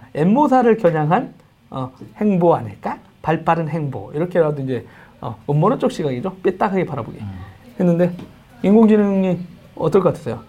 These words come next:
Speaker 1: 이런 윤리강령 같은 거 내놓는 건?
Speaker 2: 저는 필요하다 생각을 해요. 왜냐면은 도 기자님도 멀쩡해 보이지만 술 먹고 들어가면 저희 자잖아요.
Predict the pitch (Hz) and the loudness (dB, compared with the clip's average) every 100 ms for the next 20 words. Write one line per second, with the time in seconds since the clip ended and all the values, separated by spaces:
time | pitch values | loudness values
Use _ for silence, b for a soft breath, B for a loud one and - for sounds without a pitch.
0 | - - 180 175 180 175 151 139 131 135 | -8 0 4 4 4 2 2 -2 -4 -2
1 | 135 123 120 110 - - 180 202 196 220 | -2 -2 -4 -8 -10 -6 -2 -2 0 2
2 | 254 247 226 233 226 196 160 180 180 185 | 4 4 2 4 2 2 0 -2 0 0
3 | 185 185 160 - - 170 202 202 202 185 | 0 -2 -4 -8 -6 2 4 4 2 0
4 | 131 165 170 135 131 127 117 113 120 90 | 0 0 -2 0 -2 -2 -2 0 -2 -6
5 | - - 220 226 175 139 131 120 107 - | -8 0 2 2 2 0 0 -2 -6 -4
6 | 95 113 95 110 | -4 -2 -4 -8